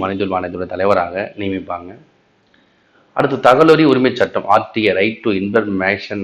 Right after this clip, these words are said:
Act, Right to Information Right, ஆர்டிஏ சட்டத்தின்படி தகவலை பெறுவதற்கான கால அளவு எவ்வளவு? முப்பது நாட்கள். அடுத்து ஐநா சபையின்படி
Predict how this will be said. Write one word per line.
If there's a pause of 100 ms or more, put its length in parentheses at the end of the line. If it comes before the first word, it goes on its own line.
Act,
Right
to
Information
Right, (180)
ஆர்டிஏ
சட்டத்தின்படி (680)
தகவலை
பெறுவதற்கான
கால
அளவு
எவ்வளவு? (160)
முப்பது
நாட்கள். (1600)
அடுத்து (100)
ஐநா (140)
சபையின்படி